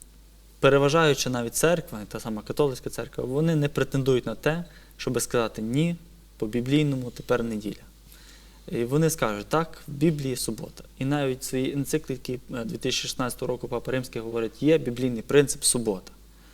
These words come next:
Але ми святість суботи перенесли на неділю. І саме в недільній месі ми тепер відображаємо біблійний принцип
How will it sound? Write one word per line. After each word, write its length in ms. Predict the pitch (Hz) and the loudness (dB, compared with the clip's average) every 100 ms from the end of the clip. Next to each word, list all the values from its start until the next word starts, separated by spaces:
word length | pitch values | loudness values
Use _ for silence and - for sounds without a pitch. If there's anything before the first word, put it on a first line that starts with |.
| - - | -20 -10
Але 300 | - 156 120 | 0 2 2
ми 300 | 120 160 202 202 - - - - - - - - - - | 2 2 0 -2 -12 -20 -20 -20 -20 -20 -20 -20 -20 -6
святість 540 | - 151 131 113 117 - | 0 6 6 4 -2 -2
суботи 520 | 131 160 190 190 190 - - - - - - - | 0 0 0 -2 -8 -12 -20 -20 -20 -20 -16 -6
перенесли 420 | 123 131 135 170 | -2 0 0 2
на 120 | 151 | 2
неділю. 500 | 127 110 110 113 117 | 0 -2 -2 -2 -2
І 40 | 131 | -4
саме 360 | - 151 127 | -2 -2 -2
в 140 | 120 131 | -2 -2
недільній 400 | 123 120 110 120 | 0 0 0 -2
месі 360 | 175 190 - | -2 -2 -4
ми 140 | 135 165 | -4 -2
тепер 340 | 151 147 135 | -2 -2 -2
відображаємо 560 | 123 120 113 139 147 127 | -2 -4 -4 -2 -2 -2
біблійний 380 | 123 127 120 | -4 -4 -6
принцип 400 | 113 160 165 135 | -2 0 0 -4